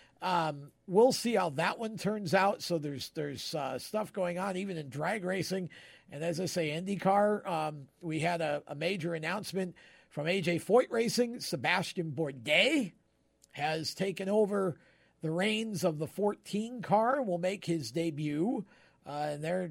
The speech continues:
next upcoming race and will be in the car full-time in twenty twenty-one. I think that is a rock-solid, um, announcement from Foyt. Bourdais, of course, a veteran of the series,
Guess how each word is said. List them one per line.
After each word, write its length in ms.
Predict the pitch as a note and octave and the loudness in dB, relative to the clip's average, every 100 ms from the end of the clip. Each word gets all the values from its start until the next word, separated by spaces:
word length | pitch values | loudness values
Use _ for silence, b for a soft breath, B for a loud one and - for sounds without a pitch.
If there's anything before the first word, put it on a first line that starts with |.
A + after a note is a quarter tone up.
| B2+ | -8
next 360 | D#3+ D#3+ - F3 | -8 -8 -6 -6
upcoming 500 | D#3 F3+ F3+ E3+ D3+ | -4 -2 -2 -4 -2
race 420 | E3 A3 A#3+ - | -2 -2 -2 -2
and 180 | E3 D3 | -4 -2
will 280 | D#3 D#3 D3 | -2 -2 -2
be 180 | D#3 | -4
in 120 | F3+ F#3+ | -4 -6
the 100 | E3+ | -4
car 260 | F3 E3+ | -4 -4
full-time 760 | - A3+ C#4+ G#3 F#3 D3+ D#3 F#3 b b b b | 0 2 2 2 0 0 -4 -8 b b b b
in 280 | F3+ F#3 F3 | -4 -4 -4
twenty 380 | D3+ G3+ F#3+ F3+ | -4 -2 -2 -4
twenty-one. 640 | - G3 E3+ D#3 D#3+ F3 | -4 -4 -2 -2 -2 -2
I 100 | F3+ | -2
think 160 | E3 E3 | -2 0
that 180 | F3+ F3+ | 0 0
is 160 | D3+ | -2
a 160 | C#3 C3+ | -4 -6
rock-solid, 1500 | C3+ C#3 F#3+ A#3+ - - - - D3 G#3+ B3+ D3+ A#2+ A2 A2+ b b b b - | -6 -2 0 0 -2 -8 -8 -4 0 4 4 2 -4 -8 -16 b b b b -6
um, 540 | D#3 D#3 C#3+ C3+ C3+ _ _ _ - | -2 0 0 -4 -14 _ _ _ -8
announcement 580 | E3 E3+ G3+ - F3 - | -2 0 0 -2 -6 -6
from 180 | D3 - G3+ | -10 -2 4
Foyt. 300 | A3 A3+ E3 | 4 4 2
Bourdais, 480 | D#3 A#2+ E3 G#3 | 0 0 0 0
of 140 | F#3 C#3+ | -2 -2
course, 360 | F3+ F3+ E3 | 0 0 -2
a 120 | E3 B2+ | -4 -4
veteran 480 | A2 F3 A3 G3+ | -2 0 0 -2
of 80 | F#3 | -4
the 80 | D#3+ | -4
series, 680 | - G#3 G3 F#3 F3 D3 | 0 2 4 4 2 -2